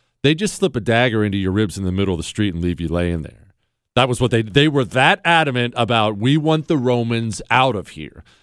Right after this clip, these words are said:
Now, that obviously doesn't make them sound like the best people in the world. You can make, I don't make judgments on that. I'm just telling you how it worked. But at some point in time, the Romans had had about enough of this crap.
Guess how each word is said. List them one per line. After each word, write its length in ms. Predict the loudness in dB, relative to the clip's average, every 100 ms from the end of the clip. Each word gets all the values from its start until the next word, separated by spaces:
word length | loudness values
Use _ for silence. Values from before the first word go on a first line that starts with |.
| _
Now, 160 | -2 2
that 200 | 0 0
obviously 340 | -2 -2 -4
doesn't 280 | -2 -2 -2
make 160 | -4
them 120 | -4 -8
sound 420 | -2 0 0 0
like 200 | -2 -2
the 80 | -2
best 360 | 0 0 -4
people 380 | -2 -2 -2 -4
in 80 | -2
the 80 | -2
world. 260 | 0 0
You 100 | -2
can 180 | -4 -2
make, 200 | 0 0
I 80 | 0
don't 140 | 0
make 200 | 0 -2 -4
judgments 480 | 0 0 0 -2 -4
on 140 | -2 0
that. 160 | 0
I'm 80 | -2
just 180 | -6 -6
telling 240 | -4 -4
you 140 | -4 -2
how 240 | 0 -2
it 100 | -2
worked. 460 | 0 0 -2 -10 -20 _ _ _ _ _ _ _ _ _ _ -4
But 100 | 0
at 140 | 0
some 280 | 0 0 0
point 300 | -2 0 0
in 140 | -2
time, 320 | -4 -4 -2 -2
the 100 | -2
Romans 380 | -2 -4 -6
had 100 | -8
had 220 | -4 -2 -2
about 240 | -2 -2
enough 260 | -2 -4 -4
of 60 |
this 180 | -8 -8
crap. 420 | -8 -12 -12 -16